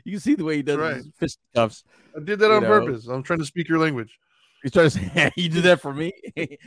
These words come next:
Speaker 1: Throwing
Speaker 2: That's
Speaker 1: hands.
Speaker 2: right, man.
Speaker 1: Don't think I know what throwing hands are.
Speaker 2: <laughs>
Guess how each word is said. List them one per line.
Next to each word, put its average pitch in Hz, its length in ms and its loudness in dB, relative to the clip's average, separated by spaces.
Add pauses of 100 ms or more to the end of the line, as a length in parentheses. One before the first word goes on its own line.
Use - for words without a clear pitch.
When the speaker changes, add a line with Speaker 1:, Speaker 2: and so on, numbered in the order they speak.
(180)
Speaker 1:
Throwing 160 240 -4
Speaker 2:
That's 175 80 2
Speaker 1:
hands. 190 320 4
Speaker 2:
right, 160 160 -2
man. 120 120 -4
Speaker 1:
Don't 151 100 0
think 180 140 2
I 175 60 6
know 175 160 2
what 170 140 0
throwing 165 240 4
hands 185 380 4
are. 190 280 -4
Speaker 2:
<laughs> 254 60 -8